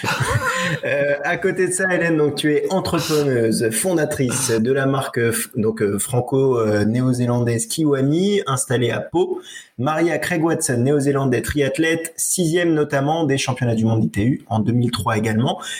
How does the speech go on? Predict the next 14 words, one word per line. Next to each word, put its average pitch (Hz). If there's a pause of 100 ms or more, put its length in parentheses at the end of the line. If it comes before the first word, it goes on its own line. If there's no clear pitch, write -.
(120)
Donc 110
c'est 110
dans 117
tout -
ce 160
contexte 147
qu'on 120
a 113
voulu 113
t'avoir, 120
euh, 104 (200)
avec 113
nous, 139
Hélène. 117